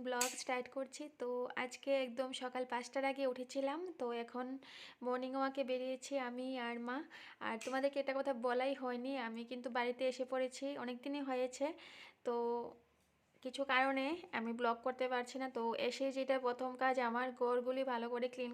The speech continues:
করেছি। আর এটা হচ্ছে আমার বাবার রুম, তো বাবার রুমটা খুব ভালো করে ক্লিন করেছি, আর অনেক দিন হয়েছে আর রুম টুম ক্লিন করিনি। তো এইবার অনেক দিন থাকবো বাড়িতে, যার জন্য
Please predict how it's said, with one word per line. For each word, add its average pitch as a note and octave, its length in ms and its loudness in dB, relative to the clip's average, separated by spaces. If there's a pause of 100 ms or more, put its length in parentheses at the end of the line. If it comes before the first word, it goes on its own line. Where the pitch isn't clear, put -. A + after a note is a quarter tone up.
করেছি। B3+ 320 2 (840)
আর A3+ 120 -2 (100)
এটা A#3+ 200 0
হচ্ছে C4+ 240 -4
আমার C4 200 0
বাবার B3+ 340 4
রুম, C4 220 2
তো C#4 120 0
বাবার B3 240 0
রুমটা B3 300 -4
খুব C4+ 100 -4 (120)
ভালো B3 220 2
করে B3+ 200 2
ক্লিন B3 260 -4
করেছি, B3+ 340 0 (640)
আর A3 160 -2 (100)
অনেক B3 200 -4
দিন C4+ 180 0
হয়েছে B3+ 320 2 (840)
আর A3+ 200 -2
রুম B3 180 -4
টুম C4+ 180 0
ক্লিন B3+ 180 -2 (100)
করিনি। C4 320 4 (340)
তো A#3 60 0 (260)
এইবার B3+ 260 4 (200)
অনেক B3 200 -2
দিন C4+ 180 2
থাকবো B3+ 260 2 (100)
বাড়িতে, C4 300 4 (140)
যার A#3+ 220 2
জন্য B3 180 -2